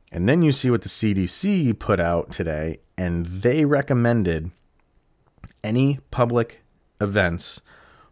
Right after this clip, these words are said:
where there will be more than fifty people, cancel those for the next two months. So if the N H L adopts that, you can pretty much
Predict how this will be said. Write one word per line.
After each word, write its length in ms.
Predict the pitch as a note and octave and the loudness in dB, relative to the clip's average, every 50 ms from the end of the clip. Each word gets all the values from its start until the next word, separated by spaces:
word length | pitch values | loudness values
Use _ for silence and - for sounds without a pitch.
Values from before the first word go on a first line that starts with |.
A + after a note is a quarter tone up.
| _ - | _ -8
where 260 | - F#2 F#2+ F#2 F#2 | -2 0 0 2 2
there 160 | F#2+ F#2+ F#2 | 2 2 2
will 120 | F#2+ F#2 | 2 0
be 320 | F2 F#2 F2+ E2+ E2+ E2 E2+ - | 0 -2 -2 -2 -2 -4 -6 -4
more 280 | G2 G2 F#2+ G2+ A2+ A2+ | -4 -2 0 2 2 2
than 140 | A2+ F2 | 2 0
fifty 720 | E2+ - - - - - - C#3+ C#3+ C#3 - - C#3+ C3+ C3+ | -2 -6 -10 -12 -10 -4 0 0 0 0 0 0 2 2 2
people, 520 | C3 - B2+ A#2+ A2+ - F2 - - - - _ _ _ _ _ _ _ _ _ _ _ _ _ | 2 0 -4 -4 -4 -4 -6 -6 -6 -8 -14 _ _ _ _ _ _ _ _ _ _ _ _ _
cancel 420 | - - - C3 B2 A#2+ - A#2 G2 | -14 -4 -2 -2 -2 0 0 0 2
those 240 | G2 F#2 F#2 F#2 | 2 2 0 0
for 100 | - - | -2 -4
the 80 | F#2 F2+ | -2 0
next 380 | F#2 F2+ F2 - - - - - _ - - | 0 -2 -2 -4 -8 -12 -12 -18 _ -10 -8
two 340 | - - - - A2+ A2 G#2+ | -8 -6 -2 0 2 2 2
months. 520 | G2+ F2 - - - - - - - - _ _ _ _ _ _ _ _ _ _ - - _ _ _ _ _ _ _ _ _ _ _ | 0 -2 -4 -8 -12 -14 -14 -14 -16 -20 _ _ _ _ _ _ _ _ _ _ -20 -20 _ _ _ _ _ _ _ _ _ _ _
So 160 | - - - | -16 -10 -10
if 80 | - - | -8 -4
the 120 | F#2 G2 | -2 0
N 100 | A2 A#2+ | 2 2
H 140 | B2 A2 A#2 | 2 2 2
L 640 | B2 A#2+ A#2 A2+ A2 G#2+ G#2+ G#2 G2+ G2 F#2 A2 - _ _ _ _ _ _ _ _ - | 4 6 6 6 4 4 2 0 0 -2 -4 -8 -14 _ _ _ _ _ _ _ _ -6
adopts 600 | F#2 F2+ F2+ - A2+ G#2 G#2 G2+ - - - - - | -6 -4 0 2 2 4 4 2 0 -2 -12 -12 -12
that, 720 | - E2+ F2 F2+ E2+ A2+ C3 B2 G2 F2 E2+ - - - _ _ _ _ _ _ _ _ _ _ - _ _ _ - | -14 -14 -10 -2 0 0 0 0 0 -2 -4 -6 -8 -18 _ _ _ _ _ _ _ _ _ _ -20 _ _ _ -12
you 300 | F#2 F#2 F#2+ G2 G#2 G#2 | -6 -4 -2 0 -2 -2
can 180 | G2+ - G#2+ | -2 -4 -4
pretty 240 | F#2+ - G#2+ G2+ F#2+ | -2 0 2 2 2
much 280 | F#2 F#2 E2+ - - | 2 2 0 -2 -6